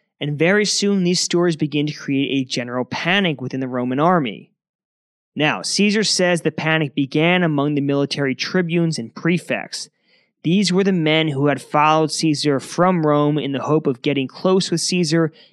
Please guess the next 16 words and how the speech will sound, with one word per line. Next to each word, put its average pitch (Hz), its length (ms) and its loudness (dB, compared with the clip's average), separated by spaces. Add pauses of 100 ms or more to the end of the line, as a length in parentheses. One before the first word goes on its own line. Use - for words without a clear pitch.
and 143 100 -4
making 147 300 0
a 139 40 0
name 143 320 0
for - 100 -10
themselves 127 480 -4
in 127 80 -10
Rome. 135 500 0 (720)
They 165 260 2
were 190 220 2
mostly 180 420 2
young 156 460 2
men 147 260 2
of 123 160 -4
aristocratic 131 720 -2
stock, 160 580 0